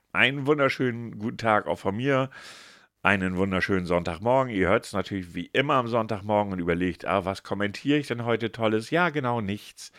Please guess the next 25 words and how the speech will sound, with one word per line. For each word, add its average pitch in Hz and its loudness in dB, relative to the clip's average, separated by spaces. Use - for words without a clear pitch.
Genauso 135 2
wa-, 104 2
kennen 139 2
wir 135 4
euch, 117 4
so 104 -2
lieben 110 -2
wir 110 4
euch 101 0
nicht. 90 -2
Ähm, 110 2
also 113 2
von 104 -4
daher 90 4
passt - -12
das, - -18
ne? 95 0
Ihr 117 2
kommentiert 113 2
nicht, 107 -6
wir 92 0
lieben 104 -4
euch 90 -2
nicht, 87 -8
also 87 -2